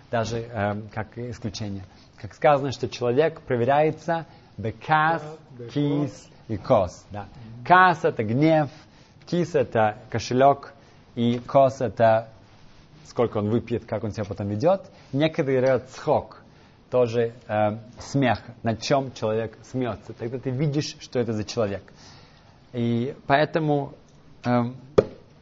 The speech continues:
Speaker 1: здесь также видно, что ничего не происходит просто так.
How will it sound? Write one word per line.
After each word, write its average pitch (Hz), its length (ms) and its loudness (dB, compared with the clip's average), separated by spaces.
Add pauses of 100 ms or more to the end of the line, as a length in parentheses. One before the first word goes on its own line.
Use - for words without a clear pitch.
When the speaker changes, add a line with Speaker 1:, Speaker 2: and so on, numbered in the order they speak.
(160)
Speaker 1:
здесь 123 340 -2 (160)
также 117 320 0
видно, 123 300 -2
что 113 320 -4 (100)
ничего 123 480 0
не 135 180 -6
происходит 120 500 0
просто 113 280 -4
так. 127 340 0